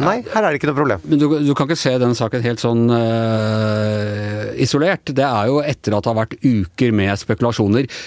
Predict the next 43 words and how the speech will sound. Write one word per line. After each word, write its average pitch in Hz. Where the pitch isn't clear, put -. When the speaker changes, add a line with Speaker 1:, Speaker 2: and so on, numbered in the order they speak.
Speaker 2:
Altså, 127
Siv 127
Jensens 127
store 123
politiske 131
prosjekt 165
var 123
å 120
få 117
F 117
R 101
P 107
inn 160
i 165
regjering. 165
Hun 127
har 113
vært, 110
eh, 90
finansminister, 147
kjørt 117
en 101
ansvarlig 147
stil, 143
eh, 135
bla, 139
bla. 185
Opposisjonen 147
og, 131
eh, 120
særlig 123
Oslo, 139
Fremskrittspartiet 135
og 139
en 135
del 131
sånne 127
elementer 131
har 160
ønsket 143
å 165
ta 147
partiet 147